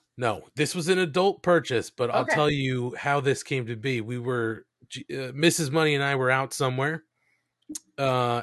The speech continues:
Speaker 1: and, uh, we were at, like, a, a Goodwill or something like that, right? We just happened to stop in. And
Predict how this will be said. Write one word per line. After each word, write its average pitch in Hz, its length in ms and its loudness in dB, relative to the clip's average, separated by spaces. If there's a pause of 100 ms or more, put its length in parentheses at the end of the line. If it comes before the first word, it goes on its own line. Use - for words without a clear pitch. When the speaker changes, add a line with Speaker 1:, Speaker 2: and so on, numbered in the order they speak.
Speaker 1:
and, 123 460 0
uh, 113 340 0
we 156 160 4
were 156 120 6
at, 147 100 2
like, 143 220 2
a, 107 340 -2 (360)
a 127 60 -2
Goodwill 139 580 8
or 117 120 6
something 120 340 0
like 101 200 -4
that, 92 200 -4
right? 117 220 -4
We 131 80 -4
just 120 160 -4
happened 117 260 0
to 101 60 -2
stop 104 340 -6
in. 98 80 -6
And 78 100 -16